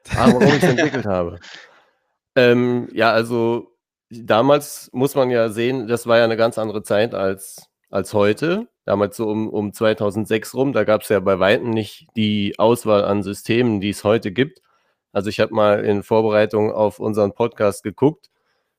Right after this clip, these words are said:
Speaker 1: Zum Beispiel Symfony selber ist im Jahr zweitausendfünf veröffentlicht worden und WordPress im Jahr zweitausenddrei. Und GitHub gibt's krasserweise auch erst seit zweitausendacht.
Speaker 2: Mhm.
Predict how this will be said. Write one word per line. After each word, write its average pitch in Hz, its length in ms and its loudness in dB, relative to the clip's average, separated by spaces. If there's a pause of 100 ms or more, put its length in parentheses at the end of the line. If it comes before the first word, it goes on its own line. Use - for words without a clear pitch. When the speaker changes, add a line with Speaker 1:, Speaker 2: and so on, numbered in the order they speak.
(100)
Speaker 1:
Zum 104 160 -4
Beispiel 107 380 0
Symfony 120 420 0
selber 123 400 4
ist 131 260 -4
im 113 180 0
Jahr 113 220 2
zweitausendfünf 113 800 0
veröffentlicht 127 680 -6
worden 120 480 0
und 101 320 -4
WordPress 113 580 0
im 107 180 -4
Jahr 101 220 2
zweitausenddrei. 101 1040 -2 (520)
Und 104 420 -6
GitHub 127 400 -2
gibt's - 420 -8
krasserweise 107 560 2
auch 120 160 2
erst 127 200 0
seit 127 200 0
zweitausendacht. 127 1000 -2 (1400)
Speaker 2:
Mhm. 117 340 -20